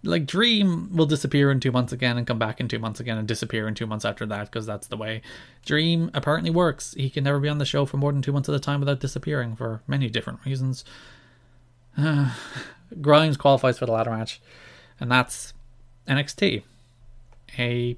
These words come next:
perfectly fine, forgettable show that only had one segment I hated,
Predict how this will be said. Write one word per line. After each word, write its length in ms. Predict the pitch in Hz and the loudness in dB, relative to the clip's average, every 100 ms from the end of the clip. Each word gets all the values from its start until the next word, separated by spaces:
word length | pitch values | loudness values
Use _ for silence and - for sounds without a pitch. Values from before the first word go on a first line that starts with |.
| - | -4
perfectly 560 | 151 139 139 135 127 - | -2 -2 -2 0 0 -2
fine, 520 | - 123 120 120 120 | -2 0 0 0 -4
forgettable 440 | 113 113 117 107 101 | -6 -4 -4 -4 -6
show 420 | - 110 110 110 - - - - - - - - | -8 -8 -8 -10 -14 -20 -20 -20 -20 -20 -20 -4
that 280 | 117 113 - | -2 -2 -4
only 160 | 117 | -4
had 120 | 110 | -4
one 180 | 110 127 | 0 0
segment 320 | 123 107 110 | 0 -6 -6
I 60 | 107 | -8
hated, 460 | - 127 123 127 | -8 -8 -8 -8